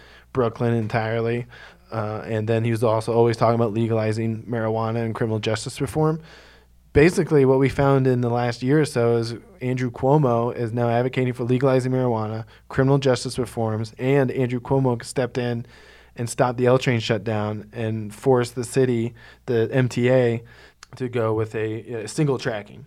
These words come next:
you know, which still is not gonna be that great, but it's better than a complete shutdown,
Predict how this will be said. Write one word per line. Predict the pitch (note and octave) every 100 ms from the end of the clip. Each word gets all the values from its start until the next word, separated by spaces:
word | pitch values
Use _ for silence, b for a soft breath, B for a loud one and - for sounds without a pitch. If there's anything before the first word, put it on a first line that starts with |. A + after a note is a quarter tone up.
| -
you | B2
know, | A2+ G#2+
which | G#2+ G#2+ -
still | - - F#3 D3
is | C3+ B2+
not | C#3+ B2
gonna | B2+ B2 A#2
be | A#2 A2+
that | A2 F2
great, | A#2+ C3+ A3 B B B -
but |
it's | C3
better | D3 E3+ C#3
than | A#2+
a |
complete | G#2 B2 D#3 B2+
shutdown, | - F#3+ F#3 G#2 -